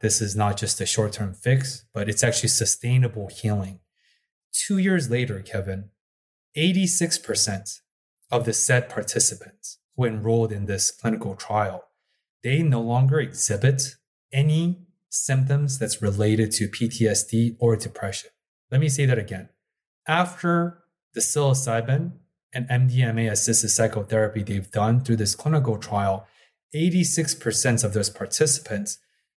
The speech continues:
no longer exhibit any symptoms to a point where they are not even eligible for the diagnosis. This is not a symptom reduction.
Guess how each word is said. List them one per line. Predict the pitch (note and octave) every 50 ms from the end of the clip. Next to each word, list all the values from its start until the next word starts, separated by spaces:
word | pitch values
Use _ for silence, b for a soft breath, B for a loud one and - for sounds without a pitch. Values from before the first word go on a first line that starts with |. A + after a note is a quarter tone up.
| _ _
no | B2+ B2+ B2+ B2
longer | B2+ A#2+ B2+ C#3 D3+ D3 E3 E3+
exhibit | D#3 - G#2 G2+ - A#2+ A#2+ A2 A#2+ A#2 - - - -
any | D3 D#3 F3 F3+
symptoms | E3+ - - - C3 D3 C#3+ C3 G#2+ G2 F#2+ - - - - - _ _ _ _ _ _ _ _ _ _ _ -
to | - F3+ E3+
a | D#3
point | C3+ C3 - D3+ D#3 D3+ C3+ A#2+
where | A#2+ A2+ G#2
they | G#2 A2 A#2+ A#2+ B2+
are | B2+ B2+ B2
not | B2+ B2+ B2+ C3 C3+ D3
even | D3 C#3 C#3+ C3+ C3 -
eligible | - D3+ F3 G#3 G3+ E3 B2+ A#2+ - - B2+ A#2 A2+ - _ _ _ _ _ _ _ _
for | - - C3
the | B2+ C3+ A2+
diagnosis. | - A#2+ A2+ G#2 G#2+ G#2 G2 G2+ G2+ F#2+ - - - - - - - _ _ _ _ _ _ _
This | D3+ D#3+ D#3+ -
is | G#3+ G3+ D#3+
not | D3 C#3 D3+ E3 E3+ D#3+
a | C3 A#2 G#2+ G2+
symptom | - - - D#3 D#3 C#3 D#3+ D3+ C3
reduction. | G#2 - - A2 A2+ A#2 - - - G2 -